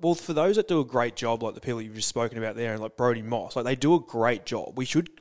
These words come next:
we gotta continue to watch these things because there's also a lot of crap out there 'cause it's so accessible, YouTube.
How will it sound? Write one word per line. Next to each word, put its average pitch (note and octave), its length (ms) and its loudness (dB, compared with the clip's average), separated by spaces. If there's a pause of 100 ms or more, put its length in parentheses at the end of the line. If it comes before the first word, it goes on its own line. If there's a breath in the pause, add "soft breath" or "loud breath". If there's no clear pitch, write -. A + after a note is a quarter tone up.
we C#3 60 -2
gotta F3 140 4
continue F3 480 2
to A#2 80 -6
watch A#2+ 280 2
these B2 260 2
things G#2+ 260 -8
because A#2+ 400 0 (340 loud breath)
there's C3+ 160 2
also F#3 260 4
a G#3+ 60 10
lot C3+ 140 6
of A2 100 -2
crap - 340 0
out D3+ 140 0
there A#2+ 120 -2
'cause A#2 220 -4
it's A2 100 -6
so C3+ 180 2
accessible, A#2+ 540 -2
YouTube. A2 500 -4